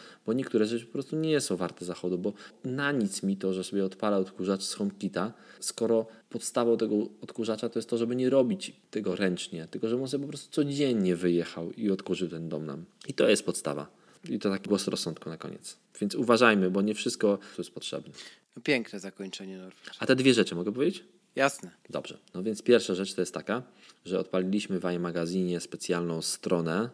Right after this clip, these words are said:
Speaker 1: która jest największym na świecie zbiorem urządzeń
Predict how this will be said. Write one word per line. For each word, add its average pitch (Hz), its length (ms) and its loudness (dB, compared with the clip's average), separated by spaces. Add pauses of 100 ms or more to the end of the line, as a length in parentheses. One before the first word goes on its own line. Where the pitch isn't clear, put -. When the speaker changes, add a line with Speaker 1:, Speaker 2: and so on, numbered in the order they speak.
(200)
Speaker 1:
która 82 520 -6
jest 85 340 -4
największym 90 1120 -2
na 78 140 -8
świecie 95 420 -2
zbiorem 87 440 0
urządzeń 82 460 -2